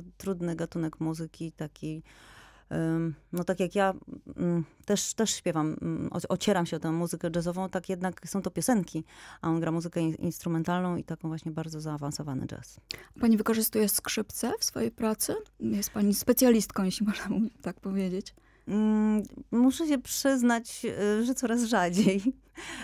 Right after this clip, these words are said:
Speaker 1: E, że od kiedy skończyłam studia, to tak, e, z każdym rokiem, e, jakoś, mm, rzadziej po skrzypce sięgam, ale, ale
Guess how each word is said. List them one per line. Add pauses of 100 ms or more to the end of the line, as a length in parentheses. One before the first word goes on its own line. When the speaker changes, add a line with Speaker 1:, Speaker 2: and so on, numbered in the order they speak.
(180)
Speaker 1:
E, (380)
że
od
kiedy
skończyłam
studia,
to
tak,
e,
z
każdym
rokiem, (460)
e,
jakoś, (160)
mm, (840)
rzadziej
po
skrzypce
sięgam,
ale, (380)
ale